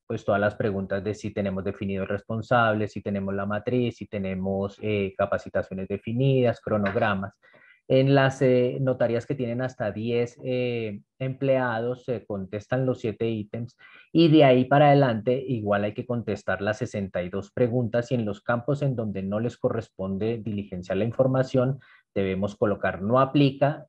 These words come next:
y dar una justificación. Lo mismo para las veintiuno, eh, siempre debemos colocar "no aplica". Mañana ya en el trabajo práctico lo definimos y colocar, pues, en, por ejemplo, en el de diez, que va hasta diez empleados. Pero tenemos que contestar las sesenta y dos preguntas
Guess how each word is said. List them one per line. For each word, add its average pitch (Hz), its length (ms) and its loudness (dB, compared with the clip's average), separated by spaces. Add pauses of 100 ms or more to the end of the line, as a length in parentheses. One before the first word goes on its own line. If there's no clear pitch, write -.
y 165 220 0
dar 123 180 0
una 123 180 -4
justificación. 107 960 -2 (280)
Lo 120 100 4
mismo 117 300 0
para 139 160 4
las 139 200 2
veintiuno, 147 680 0 (240)
eh, 104 520 -4 (280)
siempre 127 480 -2
debemos 113 340 0
colocar 101 380 -4
"no 110 80 -6
aplica". 131 440 -2
Mañana 104 360 -4
ya 117 160 0
en 120 80 -4
el 117 180 -6
trabajo 98 440 -2
práctico 113 420 -4
lo 120 100 0
definimos 113 540 -4 (380)
y 160 100 2
colocar, 120 480 4
pues, 123 180 0
en, 107 220 -2
por 101 140 -4
ejemplo, 98 180 -4
en 127 80 0
el 123 140 0
de 131 120 6
diez, 127 400 2
que 113 140 -2
va 98 360 -4
hasta 101 220 -4
diez 92 240 -6
empleados. 95 640 -6
Pero 117 320 4
tenemos 107 380 0
que 123 120 -2
contestar 101 540 -4
las 107 160 -2
sesenta 98 380 -8
y 87 60 -10
dos 95 180 -6
preguntas 117 600 0